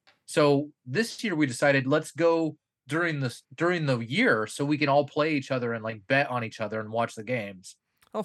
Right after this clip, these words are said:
Speaker 1: And I
Speaker 2: fun.
Speaker 1: think it's, like, it's, like, a way better idea than meeting in some place for a draft.
Speaker 2: I've never done the, the destination draft. Uh, I, my friends have talked about it for other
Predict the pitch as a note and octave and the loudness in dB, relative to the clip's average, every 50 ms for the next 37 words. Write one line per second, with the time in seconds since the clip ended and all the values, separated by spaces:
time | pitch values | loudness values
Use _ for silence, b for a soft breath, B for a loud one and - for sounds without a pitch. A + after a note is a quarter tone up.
0 | - - A#3 - - - G3+ G3 G3+ G3 G3+ F3+ - G3 F3+ D3 _ _ - E3+ | -2 2 2 4 4 4 2 0 -2 -2 -4 -4 -4 -4 -6 -8 _ _ -4 0
1 | E3 A3 G#3+ G3+ F3+ D#3 C3 C#3 D#3 D3+ D#3 D3+ C#3+ D3+ C#3 C3+ C3 B2+ B2 A#2 | 2 2 2 2 0 0 2 4 4 6 6 6 4 4 4 4 2 2 0 -2
2 | A#2+ A#2+ A#2 G#2+ A2+ A2 G#2 - _ _ _ C3+ C3+ C#3+ C#3 C3 C3+ B2 B2 A#2 | -2 -4 -4 -4 -8 -12 -16 -20 _ _ _ -8 -6 -4 -2 -2 -2 -2 -4 -4
3 | A2+ G#2+ G#2 - - G2+ - B2+ A#2+ A2 - G#2+ G#2+ G2 - G#2 G2 F2+ E2 - | -6 -8 -12 -10 -10 -6 -6 -6 -6 -6 -8 -10 -10 -8 -6 -6 -6 -6 -6 -10
4 | _ _ _ _ _ _ _ _ _ _ _ _ _ _ - - _ _ _ _ | _ _ _ _ _ _ _ _ _ _ _ _ _ _ -20 -20 _ _ _ _
5 | - B2+ C3 C3+ C3 C3+ C3+ C3+ C3 C3 B2+ B2+ B2 A#2+ A#2+ A#2 A#2 B2 - C3+ | -4 0 0 2 2 2 2 2 2 2 2 2 2 2 2 2 0 -2 -4 -4
6 | B2+ A#2+ C3+ B2 - - D3 C3 B2+ - - B2+ A#2+ B2 B2 A#2+ B2 C#3 - - | -2 0 0 0 0 -2 -2 -2 0 0 0 0 2 2 2 4 2 2 0 -4
7 | - - - _ _ - A#2+ A#2 A2 A2 G#2+ A2 - - A2 A2 A2+ A2+ A2+ A2+ | -14 -20 -20 _ _ 0 2 2 2 2 0 0 -2 0 0 0 0 0 -2 -4
8 | B2 - - - _ _ - - - - B2 B2 A#2 - - C3 C3 C3+ C3 C3+ | -6 -8 -12 -20 _ _ -20 -10 -2 0 0 0 0 2 2 2 2 2 0 -2
9 | A#2 - C3 B2+ - C#3 B2 B2 B2 B2 A2 - - A#2+ A#2 B2 C3+ C#3 C#3 B2+ | -2 0 0 -2 -2 -2 -2 -2 -2 -2 -4 -4 0 0 0 2 2 0 -2 -2